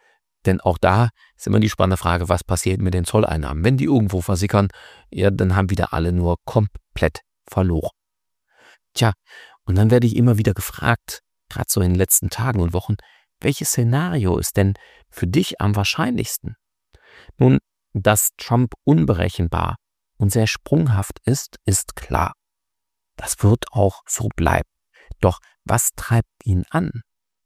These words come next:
Will er die U S A immer weiter in eine Autokratie mit ihm als Alleinherrscher verwandeln? Ja, vieles deutet durchaus darauf hin. Möglicherweise will er es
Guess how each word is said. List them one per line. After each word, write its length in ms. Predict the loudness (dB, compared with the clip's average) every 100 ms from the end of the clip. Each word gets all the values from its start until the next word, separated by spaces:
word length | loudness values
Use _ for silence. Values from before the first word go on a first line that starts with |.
| _ _ _ _ _
Will 300 | -4 2 4
er 100 | 6
die 300 | 2 0 -2 -2
U 200 | 0 0
S 180 | 0 -4
A 280 | -2 0 0 -2 0
immer 420 | 2 4 2 0
weiter 480 | 0 0 0 -2 -2
in 240 | 0 0 0
eine 260 | 0 -2 -2 0
Autokratie 960 | 0 0 -4 -8 -4 -4 -4 -2 2 4
mit 240 | 2 -2 -2
ihm 260 | 2 2 2
als 380 | 0 0 -2 -6 _
Alleinherrscher 760 | -6 -4 -4 -4 -2 -4 -6 -8
verwandeln? 560 | -6 -4 -4 -4 -6 -8 _ _ _ _ _ _ -20 _
Ja, 280 | -2 0 0
vieles 480 | -2 -4 -2 0 0
deutet 400 | 0 2 2 0 -2
durchaus 640 | 0 0 -4 -4 -4 -2
darauf 480 | -6 -2 -2 -4 -6
hin. 320 | -4 -2 -4 -12 _ _ _ _ _ _ _ _ _ _ _ -12
Möglicherweise 840 | 0 0 2 0 0 2 2 2 2
will 100 | 4
er 140 | 4
es 120 | 2